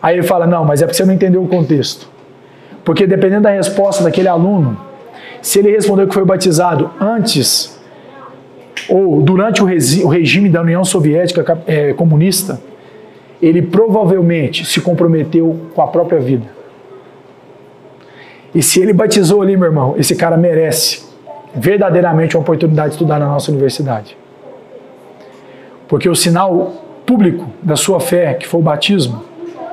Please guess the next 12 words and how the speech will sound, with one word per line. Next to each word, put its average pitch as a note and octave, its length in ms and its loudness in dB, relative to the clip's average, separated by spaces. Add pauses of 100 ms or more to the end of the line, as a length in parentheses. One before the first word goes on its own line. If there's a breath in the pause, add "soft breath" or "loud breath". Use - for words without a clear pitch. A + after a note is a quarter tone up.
(280)
ele D#3 160 2
declarou E3+ 800 0
para F3+ 180 0
todos G#3 320 0
os F#3+ 80 2
demais D#3+ 680 0 (380 loud breath)
o - 80 0
seu F3 200 2
comprometimento F#3 840 0
com D#3+ 100 -2
o - 20 0
Evangelho. A#2+ 420 -2